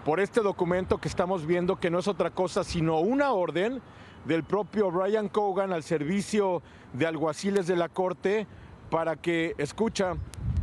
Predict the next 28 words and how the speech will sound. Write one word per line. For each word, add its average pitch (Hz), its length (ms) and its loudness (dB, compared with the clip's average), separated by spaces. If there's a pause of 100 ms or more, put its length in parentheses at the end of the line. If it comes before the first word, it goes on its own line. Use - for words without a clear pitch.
(180)
suministren 208 920 0
el 175 100 0
sustento 214 540 0
adecuado 190 520 0
para 160 240 0
los 151 200 0
miembros 185 400 0
del 165 100 0
jurado. 185 580 0 (440)
Y 143 100 -2
prácticamente 190 1120 0 (460)
hecho 175 280 0
público 196 600 0
este 185 300 0
o 170 140 2
emitido 165 500 2
este 190 160 -2
documento, 175 640 0
pues 160 240 -2
ahí 180 100 0
van, 180 320 -2 (840)
¿no?, 170 140 2
los 180 160 0
suministros 175 680 0
adecuados 175 640 0
en 156 100 0
esa 170 240 -2
caja, 170 460 -2